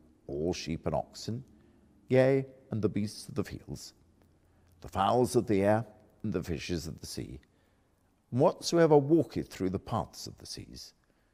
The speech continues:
O Lord our Governor, how excellent is thy name in all the world. Glory be to the Father, and to the Son, and to the Holy Ghost, as it was in the beginning, is now,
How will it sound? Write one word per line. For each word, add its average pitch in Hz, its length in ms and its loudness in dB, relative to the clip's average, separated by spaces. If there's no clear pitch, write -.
O 107 100 8
Lord 113 280 10
our 104 160 10
Governor, - 420 -10
how 85 260 -2
excellent - 640 -6
is 92 100 -8
thy 82 200 -4
name 73 360 -10
in 71 120 -8
all 64 180 -8
the 76 100 0
world. - 480 -6
Glory 160 420 10
be 123 120 2
to 123 120 -8
the 127 80 0
Father, - 440 -2
and 69 160 -6
to - 60 -12
the 71 120 -12
Son, 82 360 -6
and 69 200 -4
to - 80 -16
the 73 100 -2
Holy - 200 -6
Ghost, - 420 -10
as 90 200 4
it - 120 0
was 107 280 4
in 104 80 0
the 95 60 0
beginning, 98 380 2
is 82 180 -2
now, 107 340 2